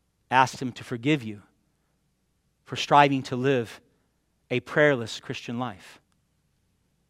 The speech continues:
Seek forgiveness for your lack of love for God. Seek forgiveness for not knowing how much God loves you and wants to bless you.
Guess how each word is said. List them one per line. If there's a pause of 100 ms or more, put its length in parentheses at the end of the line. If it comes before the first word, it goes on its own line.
(340)
Seek
forgiveness (1040)
for
your
lack
of
love
for
God. (680)
Seek
forgiveness
for
not
knowing (220)
how
much
God
loves
you
and
wants
to
bless
you.